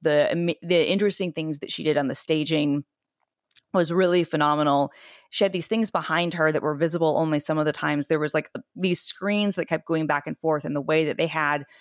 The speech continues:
um, her, you know, blown up on, on, on the side, like, L E D screens, and the way that it would focus in on her face, and they would have things, like, in black and white, certain points was really cool, but also the way that the stage screens that,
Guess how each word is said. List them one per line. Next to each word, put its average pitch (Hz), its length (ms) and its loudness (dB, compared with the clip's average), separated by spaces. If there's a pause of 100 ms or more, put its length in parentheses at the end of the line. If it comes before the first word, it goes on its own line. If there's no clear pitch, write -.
(320)
um, 147 280 0
her, 151 420 2
you 160 60 -6
know, 151 100 0
blown 165 260 0
up 151 160 2
on, 147 320 0
on, 143 240 -2
on 147 140 0
the 143 140 -2
side, 160 500 0
like, 151 220 -2
L 147 120 0
E 147 80 -4
D 156 160 -6
screens, 151 460 -4
and 147 80 -2
the 139 60 0
way 147 180 2
that 131 160 -2 (100)
it 143 60 -2
would 127 160 -8
focus 165 300 -2
in 156 80 -2
on 147 80 0
her 143 100 -2
face, 151 400 -2
and 147 100 -2
they 143 140 0
would 156 100 -4
have 151 220 -2
things, 151 220 -4
like, 151 120 -8
in 147 120 -6
black 151 240 -4
and - 120 -4
white, 147 280 0 (260)
certain 135 240 -2
points 165 240 -4
was 151 140 -6
really 151 180 0
cool, 147 300 -2
but 156 100 0
also 151 380 0
the 147 100 -2
way 147 240 0
that 139 140 -6
the 143 40 -6
stage 156 460 -2
screens 147 520 -4
that, 143 180 -4